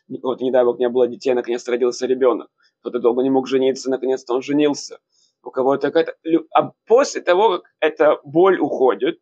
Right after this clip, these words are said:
и приходит что-то неожиданное, очень что-то хорошее, обычно это тогда происходят слёзы радости. И у нас, если вы проанализируете, такое тоже бывает очень часто.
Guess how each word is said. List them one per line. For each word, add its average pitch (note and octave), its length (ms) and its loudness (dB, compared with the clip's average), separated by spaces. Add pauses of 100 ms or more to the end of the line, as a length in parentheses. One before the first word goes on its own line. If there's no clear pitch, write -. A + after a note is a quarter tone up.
(140)
и - 80 -12
приходит F3 280 -4
что-то - 200 -10
неожиданное, C#3+ 580 0
очень A#2+ 140 -12
что-то - 220 -14
хорошее, C3+ 720 -2 (540)
обычно D3+ 400 0
это - 120 -8
тогда - 240 -2
происходят C#3 500 -6
слёзы C#3 340 -6
радости. - 380 -4 (2500)
И D3 340 2 (180)
у D3 140 0
нас, A3 420 0
если E3+ 200 -2
вы G3 80 2
проанализируете, D3+ 640 0
такое E3 200 -4
тоже E3 200 -4
бывает D#3 260 -2
очень - 180 -20
часто. D#3+ 520 -4